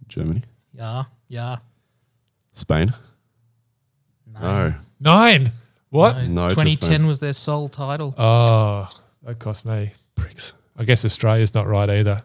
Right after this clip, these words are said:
Speaker 1: Yeah.
Speaker 2: That is not correct.
Speaker 3: Uh, I didn't write that.
Speaker 1: The last one was Argentina.
Speaker 2: That is also correct.
Speaker 3: Oh, I had Italy.
Speaker 2: That is also correct.
Speaker 3: Oh, that's why we missed out on it. Okay, sorry.
Speaker 2: Yeah. You know who won the first World Cup?
Speaker 3: Uruguay.
Speaker 2: Yeah.
Speaker 1: Uruguay. They won the first two, didn't they?
Speaker 2: Yeah, crazy.
Speaker 3: Oh,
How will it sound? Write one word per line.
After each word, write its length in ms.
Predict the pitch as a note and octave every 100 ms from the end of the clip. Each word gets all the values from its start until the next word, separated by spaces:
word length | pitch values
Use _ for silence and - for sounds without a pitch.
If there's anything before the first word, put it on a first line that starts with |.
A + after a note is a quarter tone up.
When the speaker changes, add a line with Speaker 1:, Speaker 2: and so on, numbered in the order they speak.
| _
Speaker 1:
Yeah. 300 | E2+ E2 D#2+ E2+ - _ _ _ _
Speaker 2:
That 300 | D3+ C#3 C3
is 160 | C#3 C#3
not 180 | B2+
correct. 540 | - C3+ G#2+ G2+ G#2 -
Speaker 3:
Uh, 40 | B2
I 40 |
didn't 180 | A2+ G2+
write 200 | G#2 -
that. 140 | G2+
Speaker 1:
The 60 | F#2+
last 260 | F2 E2+
one 100 | E2+
was 120 | E2 D#2+
Argentina. 600 | D#2+ D#2 D2+ D#2 D#2+ D#2+ _ _ _ -
Speaker 2:
That 120 | A#2
is 120 | A#2
also 340 | B2 A2+ A#2 A2
correct. 500 | B2 A2+ C#3+ - -
Speaker 3:
Oh, 300 | - - -
I 100 | A#2+
had 120 | C3 C#3+
Italy. 540 | D3+ D3 C3 A#2 A#2 A#2 _ _ -
Speaker 2:
That 140 | G#3+
is 140 | B3
also 300 | F3 G#3 D#3+
correct. 440 | A#2+ C#3 B2 B2+ -
Speaker 3:
Oh, 580 | C#3 D3 C#3+ C#3+ C3 A#2+
that's 160 | A#2 A#2
why 80 |
we 80 | G#2+
missed 160 | G2 F#2+
out 100 | F#2
on 120 | A2+
it. 20 |
Okay, 160 | G#2+ A#2
sorry. 180 | - D#3+
Speaker 2:
Yeah. 100 | D3 -
You 120 | E3
know 60 | G3+
who 120 | G3
won 120 | F#3
the 60 | F3
first 300 | F#3 G3 A3
World 180 | F3+
Cup? 240 | - A2 - _ _ -
Speaker 3:
Uruguay. 340 | D3+ A2 F#2+ G2
Speaker 2:
Yeah. 60 | B2+
Speaker 1:
Uruguay. 200 | - D#2+ D#2+
They 60 | G2
won 100 | G#2
the 60 |
first 220 | G2+ F#2+ -
two, 120 | B2
didn't 280 | D#2 F2 D3+
they? 80 |
Speaker 2:
Yeah, 60 | F#3
crazy. 500 | - D3+ F3 - A#2 - _ _
Speaker 3:
Oh, 40 | _